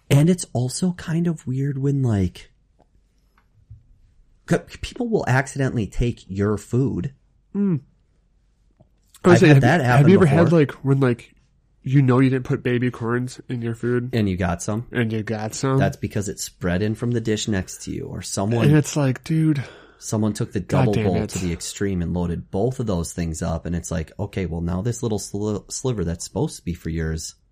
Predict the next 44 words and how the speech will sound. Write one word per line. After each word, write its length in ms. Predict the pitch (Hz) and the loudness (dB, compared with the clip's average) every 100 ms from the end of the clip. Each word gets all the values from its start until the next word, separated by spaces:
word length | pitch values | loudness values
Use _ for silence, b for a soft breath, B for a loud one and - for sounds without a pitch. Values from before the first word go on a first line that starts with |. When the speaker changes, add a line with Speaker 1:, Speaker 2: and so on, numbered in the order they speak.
| _ _ _ _ _ _ | _ _ _ _ _ _
Speaker 1:
is 420 | 98 92 90 78 - | -4 0 -2 -4 -6
really 320 | 113 120 95 | -4 0 0
flirting 340 | 85 90 82 82 | -2 -6 -6 -6
into 200 | - 80 | -8 -8
other 140 | 78 | -10
people's 340 | - - - | -10 -14 -14
space. 440 | - - 135 - - _ - | -14 -12 -12 -14 -18 _ 6
Speaker 2:
Or, 140 | 160 | 6
like, 440 | 147 123 110 - _ | 8 4 0 -8 _
have 200 | - 131 | -2 2
you 100 | 131 | 4
had 160 | 127 123 | 4 4
it 100 | 120 | 2
where, 220 | 123 117 | 2 2
um, 380 | 113 107 104 101 101 _ _ _ _ _ _ _ _ _ _ _ _ _ _ _ | 2 0 -4 -10 -16 _ _ _ _ _ _ _ _ _ _ _ _ _ _ _
I 100 | 123 | -2
mean, 140 | 127 127 | 2 4
I 80 | |
love 280 | 123 117 127 | 4 4 4
the 100 | 135 | 2
whole, 280 | 131 143 147 | 2 0 0
like, 320 | 147 139 - _ | 0 -2 -6 _
vegan 640 | 113 110 123 123 131 123 117 | -8 -2 0 2 2 0 -4
and 100 | 120 | -4
vegetarian 500 | 117 120 - 120 117 | -2 -2 0 0 0
thing. 220 | 117 113 | 0 -2
I 100 | - 113 | 0 0
do. 400 | 117 117 117 - - 50 - - _ | 4 2 0 -8 -20 -20 -20 -20 _
Hey, 180 | 117 127 | -4 0
man, 80 | 117 | 0
it's 80 | 117 | 0
your 80 | |
choice. 360 | 120 127 139 - - B B B B B | 0 2 0 -2 -12 B B B B B
But 120 | - 135 | 2 4
when 120 | 139 | 4
they 80 | 123 | 4
do 120 | 143 | 4
that, 140 | 135 | 2
they 60 | 127 | 0
have 80 | 123 | -2
to 80 | 120 | -2
clean 240 | - 139 | 0 2
the 60 | 117 | 2
grill, 480 | 110 117 160 175 | 2 2 0 -2